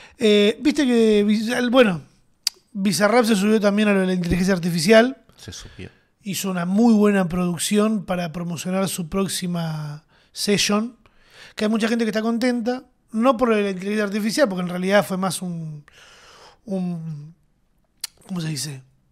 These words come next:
Speaker 1: Un corto que sacó promocional, eh, pero también porque está metiendo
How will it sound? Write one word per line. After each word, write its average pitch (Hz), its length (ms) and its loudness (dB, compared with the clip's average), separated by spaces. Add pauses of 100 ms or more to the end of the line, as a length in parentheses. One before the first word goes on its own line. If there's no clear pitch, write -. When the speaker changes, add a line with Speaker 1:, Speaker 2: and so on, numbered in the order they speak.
(100)
Speaker 1:
Un 214 260 -4
corto 220 520 -2
que 170 140 -6
sacó 202 640 -2 (140)
promocional, 254 680 0 (540)
eh, 190 380 -6
pero 202 240 0
también 220 260 0
porque 196 420 0
está 208 220 -4
metiendo 220 760 -2